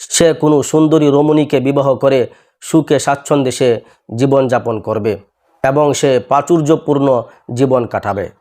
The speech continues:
আবার যদি কোনো ব্যক্তি স্বপ্নে দেখে যে তার বাগানে প্রবেশের যেই দরজাটি রয়েছে, সেই দরজাটি উপরে পড়ে গেছে, তাহলে তার ব্যাখ্যা হবে সে তার স্ত্রীকে তালাক দিবে। আবার যদি কোনো ব্যক্তি স্বপ্নে দেখে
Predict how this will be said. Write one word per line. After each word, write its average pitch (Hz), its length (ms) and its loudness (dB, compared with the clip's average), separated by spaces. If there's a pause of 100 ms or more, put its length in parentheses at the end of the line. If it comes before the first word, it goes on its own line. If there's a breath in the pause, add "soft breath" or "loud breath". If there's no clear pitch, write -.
(120)
আবার 143 280 2
যদি 160 160 0
কোনো 147 180 0
ব্যক্তি 143 320 -2
স্বপ্নে 139 320 -2
দেখে 123 280 0 (340 soft breath)
যে 135 140 2
তার 139 260 0
বাগানে 147 300 2 (100)
প্রবেশের 147 460 2
যেই 139 160 0
দরজাটি 127 440 0
রয়েছে, 135 340 2 (320 loud breath)
সেই 147 320 0
দরজাটি 139 400 0 (120)
উপরে 156 280 2 (100)
পড়ে 127 180 2
গেছে, 127 260 0 (380 loud breath)
তাহলে 151 320 2
তার 139 200 0 (100)
ব্যাখ্যা 131 260 0
হবে 131 260 0 (560 soft breath)
সে 151 140 2 (140)
তার 131 220 2 (260)
স্ত্রীকে 143 360 0 (140)
তালাক 117 240 0 (100)
দিবে। 92 160 -10 (300)
আবার 160 240 2
যদি 156 160 0
কোনো 147 220 2
ব্যক্তি 143 380 0 (460)
স্বপ্নে 147 340 -2
দেখে 131 300 0